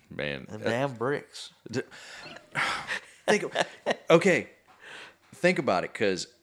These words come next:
Speaker 1: you know, y-, there's probably something, is there something from your youth that you had to move or was kinda always there?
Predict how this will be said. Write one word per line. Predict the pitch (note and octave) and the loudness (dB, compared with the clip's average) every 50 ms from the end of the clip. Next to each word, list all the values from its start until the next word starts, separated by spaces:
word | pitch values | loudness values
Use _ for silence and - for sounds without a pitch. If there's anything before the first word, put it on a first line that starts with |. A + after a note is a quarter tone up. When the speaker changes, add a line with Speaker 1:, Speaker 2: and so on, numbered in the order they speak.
| _ _ _ _ _ - - | _ _ _ _ _ -16 -8
Speaker 1:
you | - A#2+ | -4 -2
know, | A2+ A2+ G2+ F#2 F2+ - - - | -2 -2 -2 -2 -4 -6 -8 -10
y-, | G#2 G2+ F#2+ | -10 -10 0
there's | F#2+ A#2 D3+ G#3+ A#3 | 2 4 4 4 2
probably | - - G3+ F#3 D#3+ C#3 B2+ A2 A2 G2+ G2 G2 | 0 0 2 4 4 4 4 2 2 0 0 2
something, | - - A2 G#2+ G#2 - - G2+ G2 F#2+ F#2+ F#2 F2+ E2+ F2 - _ _ _ _ _ _ _ _ _ _ _ _ _ _ _ _ _ _ _ _ _ _ - | 2 2 2 0 0 -2 -4 -4 -2 -2 -2 -4 -6 -8 -12 -14 _ _ _ _ _ _ _ _ _ _ _ _ _ _ _ _ _ _ _ _ _ _ -6
is | A2 F#2+ | -2 0
there | A2+ B2 | 0 0
something | B2+ - - F3+ A3+ A3 - G3+ F3+ D#3+ | 0 2 2 2 2 2 0 -2 -2 -4
from | - - - A2+ G#2 G2+ | -4 -4 -4 -4 -4 -4
your | F#2+ F#2 F2+ F#2+ G2+ G#2 G#2+ G#2 G#2 G2+ G2+ | -6 -4 0 2 2 4 4 2 2 0 -2
youth | F#2+ E2+ D#2+ D#2+ E2+ F2+ F2+ E2+ C#2+ B1+ - - _ _ _ _ _ _ _ _ _ _ | -4 -6 -6 -4 -2 0 0 0 -2 -6 -12 -20 _ _ _ _ _ _ _ _ _ _
that | - F#2 F#2 - | -8 -8 -2 2
you | G#2+ G#2 | 2 2
had | G2 - | 2 2
to | F2+ | 0
move | F2 F2 F2 F2+ F2+ E2+ E2 | -4 -4 -4 -4 -4 -2 -2
or | E2+ D#2+ | -2 -2
was | D#2 D2+ - | -2 -4 -6
kinda | - - G2+ F2 D#2+ | -4 -4 -4 -4 -2
always | - - D#2+ E2 E2+ E2 E2 E2+ E2 D2+ - | 0 2 2 2 2 2 2 2 0 0 -2
there? | D2+ D2+ D2+ D2+ D#2+ F2 F#2+ | -2 0 0 0 0 -2 -6